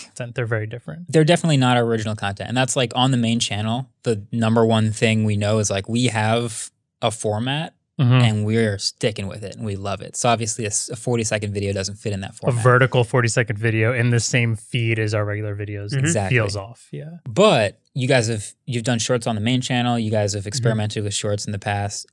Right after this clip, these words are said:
Speaker 2: Do you, how would you summarize, first of all, your experience with YouTube Shorts? 'Cause I've had, I've heard a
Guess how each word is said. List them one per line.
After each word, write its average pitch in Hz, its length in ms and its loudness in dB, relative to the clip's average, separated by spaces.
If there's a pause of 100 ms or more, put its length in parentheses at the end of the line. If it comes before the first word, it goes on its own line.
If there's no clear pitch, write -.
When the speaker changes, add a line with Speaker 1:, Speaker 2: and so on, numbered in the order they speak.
Speaker 2:
Do 110 120 -4
you, 123 160 -4
how 165 160 0
would 185 100 2
you 196 60 2
summarize, 123 500 -2
first 113 200 -6
of - 60 -10
all, 101 100 -4
your 98 140 -8
experience 104 380 -8
with 101 100 -10
YouTube 98 300 -14
Shorts? - 320 -12
'Cause 113 160 -4
I've 113 160 2
had, 104 240 -2
I've 113 180 -2
heard 101 300 -6 (560)
a - 20 -20